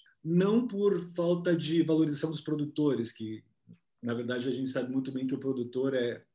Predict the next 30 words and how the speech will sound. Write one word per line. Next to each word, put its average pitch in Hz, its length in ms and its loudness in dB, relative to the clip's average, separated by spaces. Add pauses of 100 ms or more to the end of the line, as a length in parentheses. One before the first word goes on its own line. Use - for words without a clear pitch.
é 113 60 -4
frequentemente 123 760 -2
o - 20 0
motor 143 520 0
de 113 120 -4
um 113 60 -4
projeto. 104 600 -10
Mas 175 140 2
porque 180 240 -2
a 185 60 6
gente 185 220 2
acabou 170 480 4
entrevistando 135 460 -2
muitos, 135 500 -4
muitos 120 200 -6
atores, 131 640 -2
muito 113 200 -4
di-, 113 260 -14
muitos 123 200 -8
diretores, 151 720 -2
e 160 160 2
agora 165 340 2
é 180 40 4
o 180 60 0
momento 170 340 0
da 160 100 0
gente 160 160 -4
falar 143 240 -2
de 160 120 -4
produção. 175 540 -2